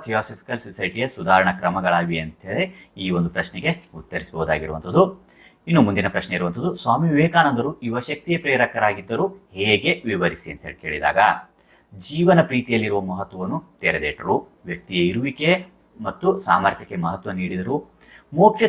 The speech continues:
ಸಾಧನೆಗಿಂತ ಸಮಾಜ ಸೇವೆಯೇ ಮುಖ್ಯವೆಂದರು, ಹಿಂದೂ ಧರ್ಮದ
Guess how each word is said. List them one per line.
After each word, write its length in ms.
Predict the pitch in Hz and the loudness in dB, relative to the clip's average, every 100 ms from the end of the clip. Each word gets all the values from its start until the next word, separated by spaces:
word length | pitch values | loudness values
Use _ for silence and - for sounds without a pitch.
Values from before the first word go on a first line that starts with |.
| 214 | 8
ಸಾಧನೆಗಿಂತ 480 | 185 190 175 175 202 214 - | 6 4 -2 2 4 4 4
ಸಮಾಜ 320 | 110 117 139 151 | 2 2 2 0
ಸೇವೆಯೇ 420 | - 143 156 190 143 | -6 -2 0 0 -2
ಮುಖ್ಯವೆಂದರು, 560 | - 156 139 127 - - _ _ _ _ _ _ _ | -4 -2 -2 0 -4 -6 _ _ _ _ _ _ _
ಹಿಂದೂ 260 | 110 117 120 | 0 4 8
ಧರ್ಮದ 300 | 113 107 | 6 6